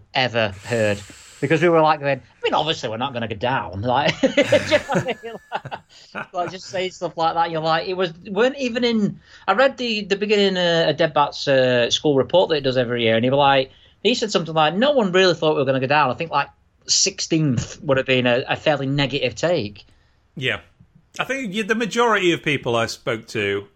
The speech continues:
Speaker 2: uh, and read thought we were gonna be worse, but no one thought we were gonna be this bad. I mean, the first, the first prediction we'll hit here, uh, was how will United do,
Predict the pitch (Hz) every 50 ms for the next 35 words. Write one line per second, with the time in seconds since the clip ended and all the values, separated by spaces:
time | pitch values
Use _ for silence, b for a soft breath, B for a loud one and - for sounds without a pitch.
0 | _ - 113 104 95 95 98 - 104 104 98 107 110 101 95 92 - - - 127
1 | 117 113 117 117 110 107 113 110 - 123 120 120 107 110 98 95 104 104 98 92
2 | 95 101 - - - - 107 101 98 101 101 b b b b b b b b -
3 | 123 117 120 120 117 113 107 107 - 107 104 104 95 90 - 104 95 85 92 90
4 | 90 92 - - - 92 92 101 104 113 113 110 113 - - 165 147 139 139 131
5 | - - b b b b b b b b _ - - - 185 185 175 - - 156
6 | 160 160 - - 139 131 127 120 101 107 120 120 - 98 107 104 101 98 98 -
7 | - _ _ _ _ - 110 104 101 98 95 98 104 - 107 104 101 92 - -
8 | - b b b b b b - - 131 139 131 127 120 113 113 110 110 110 107
9 | 101 92 110 107 104 104 98 90